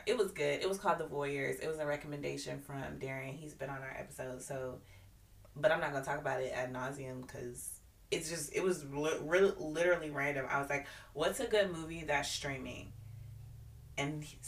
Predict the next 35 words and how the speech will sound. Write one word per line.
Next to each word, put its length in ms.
he 180
recommended 500
that, 260
and 100
I 80
watched 240
it, 160
and 80
it 100
was 120
good. 140
Um, 340
I 200
also 240
watched 360
Bram 240
Stoker's 420
Dracula, 680
Dracula, 600
because 200
I 120
was 100
watching 300
Twilight, 560
and 80
I 160
was 100
like, 340
I 60
saw 400
it, 180
and 80
I 160
was 120
like, 420